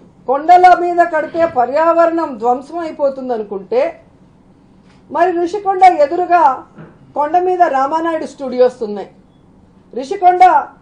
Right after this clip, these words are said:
ఎదురుగా ఐటీ టవర్స్ కొండ మీదే ఉన్నాయి,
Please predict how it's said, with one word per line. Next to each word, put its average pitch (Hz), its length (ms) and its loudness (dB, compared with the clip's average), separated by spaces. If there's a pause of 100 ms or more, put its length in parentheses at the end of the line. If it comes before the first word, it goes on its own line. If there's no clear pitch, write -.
(140)
ఎదురుగా 320 720 2 (800)
ఐటీ 339 380 2
టవర్స్ 294 600 -2 (140)
కొండ 247 200 -4
మీదే 311 280 -6
ఉన్నాయి, 254 360 -4